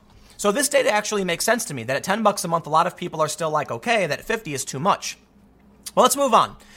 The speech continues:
I got a couple updates I wanna talk about as we're on the subject of the environment. A O C is breaking up the Green New Deal. Good, because I think it was a really, really bad idea the way they structured everything.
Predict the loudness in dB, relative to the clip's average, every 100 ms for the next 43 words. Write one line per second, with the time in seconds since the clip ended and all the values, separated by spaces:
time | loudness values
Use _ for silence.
0 | -10 2 4 6 4 2 0 0 0 0
1 | -2 -2 2 2 4 0 0 -2 -2 -2
2 | 0 0 -2 -6 -6 -4 -6 -6 -8 -6
3 | 2 2 2 -4 -10 _ -20 -20 -20 2
4 | 4 6 4 2 0 -2 -2 0 0 0
5 | -4 -2 0 -2 -4 -8 -6 -2 -2 -2
6 | 0 0 -2 -4 0 0 -2 -8 -4 -2
7 | 0 -2 -4 -2 -2 -2 -4 -2 -2 -2
8 | -2 0 0 -2 -4 -2 -2 -2 -4 -6
9 | 0 0 2 0 -2 -2 -6 -6 -8